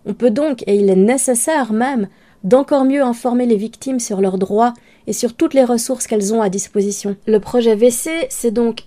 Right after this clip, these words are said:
dix mille autocollants qui seront imprimés et proposés gratuitement à toutes les institutions et les lieux qui accueillent du public en Suisse romande. Ces autocollants donneront accès à victime pas seul point C H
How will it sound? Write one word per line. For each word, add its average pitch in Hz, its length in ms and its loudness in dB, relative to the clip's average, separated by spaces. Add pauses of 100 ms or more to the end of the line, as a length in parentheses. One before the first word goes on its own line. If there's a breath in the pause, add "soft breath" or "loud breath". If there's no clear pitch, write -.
dix 214 180 -6
mille 302 200 2
autocollants 240 520 0
qui 233 140 -10
seront - 240 -10
imprimés 247 580 -2
et - 60 -6
proposés 220 400 -4
gratuitement 240 760 -4
à 214 100 -6
toutes - 280 -12
les 247 140 0
institutions 233 800 -6
et 220 80 -2
les 208 120 -2
lieux 220 160 -2
qui 233 120 -8
accueillent 202 220 -4
du 196 120 -10
public 220 380 -12
en 208 60 -6
Suisse 208 240 -10
romande. 202 460 -6
Ces 202 180 -4
autocollants 240 540 2
donneront 208 280 0
accès 202 460 -4
à 196 120 -6
victime 202 360 -8
pas 208 140 -4
seul 208 180 -6
point 196 200 -6
C 208 160 -4
H 208 340 -2